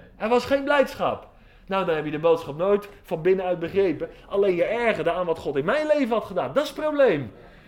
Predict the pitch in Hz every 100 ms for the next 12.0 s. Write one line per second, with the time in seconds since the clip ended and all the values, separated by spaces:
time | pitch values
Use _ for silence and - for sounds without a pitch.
0 | - - 156 151 139 110 - 165 160 151
1 | 165 147 165 202 165 165 185 160 160 165
2 | 226 160 143 196 - 170 165 226 175 175
3 | 208 240 190 185 226 254 294 294 247 151
4 | 107 - - - - - - - - 214
5 | - 202 269 277 208 214 170 285 - 220
6 | 196 196 175 151 254 254 - 208 208 254
7 | 262 180 165 151 131 110 92 - - -
8 | _ _ _ _ - - _ - - -
9 | - 190 185 190 294 320 240 226 190 190
10 | 302 311 - 226 208 196 180 233 302 226
11 | 226 240 269 262 202 143 127 107 85 -